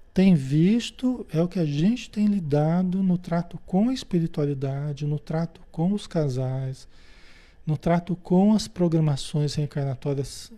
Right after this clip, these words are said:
quando, quando a gente fica sabendo, né,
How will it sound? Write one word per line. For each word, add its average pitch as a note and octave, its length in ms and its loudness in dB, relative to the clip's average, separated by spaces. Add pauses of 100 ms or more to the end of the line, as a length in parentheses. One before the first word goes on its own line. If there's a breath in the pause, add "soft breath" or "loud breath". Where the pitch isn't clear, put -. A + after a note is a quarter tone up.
(180)
quando, C#3+ 300 -4
quando D3+ 160 0
a C#3+ 80 4
gente C#3+ 400 -2 (160)
fica F#3 320 -2
sabendo, C#3 580 -4
né, F3 240 0